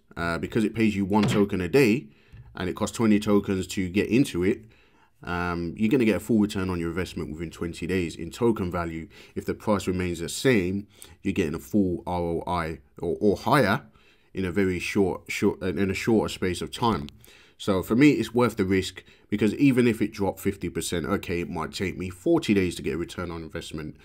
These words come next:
Or if it dropped seventy-five percent, it might take me sixty days to get a return on my investment.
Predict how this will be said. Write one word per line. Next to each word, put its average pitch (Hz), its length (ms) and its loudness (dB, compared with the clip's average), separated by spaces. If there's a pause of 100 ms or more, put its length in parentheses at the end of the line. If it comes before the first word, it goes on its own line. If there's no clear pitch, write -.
(220)
Or 98 80 0
if 92 120 -2
it 90 120 -4
dropped 95 260 -4
seventy-five 90 520 -4
percent, 87 260 -6
it 82 60 -4
might 90 180 -6
take 92 220 -4
me 95 180 -2 (180)
sixty - 440 2
days 98 220 4
to 90 40 -6
get 90 140 -2
a - 20 0
return 90 320 -2
on 87 140 -2
my 85 100 -4
investment. 78 500 -10